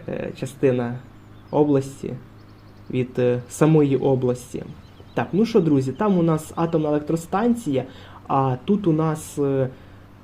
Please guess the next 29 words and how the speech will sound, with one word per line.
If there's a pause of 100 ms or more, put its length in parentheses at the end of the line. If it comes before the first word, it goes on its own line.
(580)
е, (520)
К
П
П. (160)
Давайте
зараз, (320)
ну,
покажемо
документи,
ми
ж
як
туристи
сюди
приїхали. (300)
І,
друзі, (240)
Прип'ять,
так,
місто
Прип'ять.
Я
думав,
що
Чорнобиль
місто,
але
ні,
місто